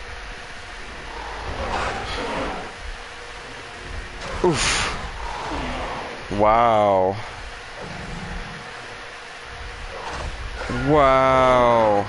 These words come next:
So he's faster. I really thought he was the bigger... Oh, he died. So, <laughs> he lost to the Spinosaurus,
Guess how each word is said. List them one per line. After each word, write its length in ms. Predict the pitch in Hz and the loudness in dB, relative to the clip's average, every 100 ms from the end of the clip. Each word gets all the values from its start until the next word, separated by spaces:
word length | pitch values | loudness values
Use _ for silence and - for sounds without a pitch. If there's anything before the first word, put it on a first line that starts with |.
| - | 0
So 200 | - 120 | 2 4
he's 140 | 113 | 2
faster. 600 | - 101 107 - 90 98 - - - - - - - - - - - - - - - - - - - - - - - - - - | 4 4 4 2 2 0 -2 -8 -8 -8 -10 -8 -8 -8 -10 -10 -10 -10 -8 -6 -6 -8 -8 -8 -10 -12 -12 -12 -12 -10 -12 2
I 100 | 117 | 4
really 240 | 147 156 | 6 4
thought 340 | 139 165 147 - - - | 6 6 6 2 -8 -8
he 240 | - 113 117 | 2 4 6
was 240 | 123 123 | 6 4
the 120 | - | 2
bigger... 600 | 117 120 127 131 127 120 104 - - - - - - | 4 4 6 6 6 6 2 -4 -6 -6 -4 0 4
Oh, 200 | 117 - - | 4 4 2
he 120 | - | 0
died. 500 | 117 110 143 92 98 - - - - - - - - - - - | 4 6 6 4 0 -4 -10 -14 -14 -14 -14 -12 -12 -12 -10 -2
So, 680 | - - 135 135 127 - - 131 - - - - - - - - - - - | 0 4 6 6 4 2 0 2 2 0 -10 -14 -12 -12 -12 -14 -4 2 4
<laughs> 1600 | - - - - - - - - - - - - - - - - | 2 0 -6 -10 -10 -12 -14 -14 -14 -14 -14 -14 -14 -14 -10 4
he 160 | 147 | 6
lost 320 | 139 143 147 - | 8 8 8 4
to 40 | |
the 80 | 135 | 4
Spinosaurus, 960 | - 135 139 131 123 123 135 135 - | 4 4 6 4 4 6 6 4 0